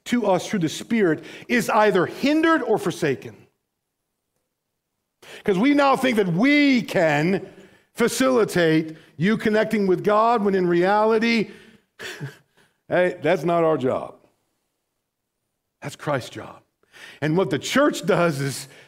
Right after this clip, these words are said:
takes Christ and he presents him to the people and he lets the Spirit do the work. And Christ said it's gonna happen in three ways.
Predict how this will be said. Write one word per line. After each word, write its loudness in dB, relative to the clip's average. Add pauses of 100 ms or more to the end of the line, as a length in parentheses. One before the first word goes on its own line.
(360)
takes 0
Christ 0
and -2
he -4
presents -4
him -6 (540)
to -2
the -4
people -4 (160)
and -6
he -4
lets -2
the -8
Spirit -4
do -4
the -8
work. -16 (840)
And -14
Christ -2
said 0
it's -4
gonna -2
happen -2
in -6 (160)
three -2
ways. -4